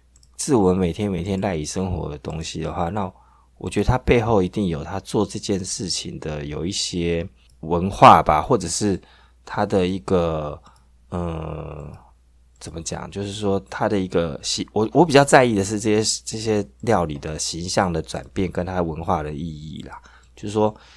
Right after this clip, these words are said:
我，我觉得料理对人来说，就有时候我们在讲饮食文化，饮食文化这件事情可能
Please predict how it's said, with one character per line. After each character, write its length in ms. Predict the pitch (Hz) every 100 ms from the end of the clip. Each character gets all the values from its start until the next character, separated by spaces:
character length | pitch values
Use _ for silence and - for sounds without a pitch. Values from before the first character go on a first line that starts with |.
| - _ _ _ _
我， 160 | 92
我 120 | 95
觉 140 | 95 113
得 140 | 139
料 220 | 127 156 107
理 160 | 85
对 240 | 76 131 98
人 200 | 85 82
来 200 | 78 82
说， 300 | - 92 87
就 120 | 110
有 120 | 95
时 160 | 87 101
候 160 | 107
我 60 | 104
们 100 | 80
在 100 | 101
讲 200 | 90 82
饮 140 | 82 76
食 240 | - 87
文 260 | 85 80 90
化， 160 | -
饮 140 | 76 76
食 160 | 80
文 160 | 80 80
化 160 | 90 87
这 140 | 90
件 120 | 87
事 120 | 80
情 180 | - 80
可 140 | -
能 100 | -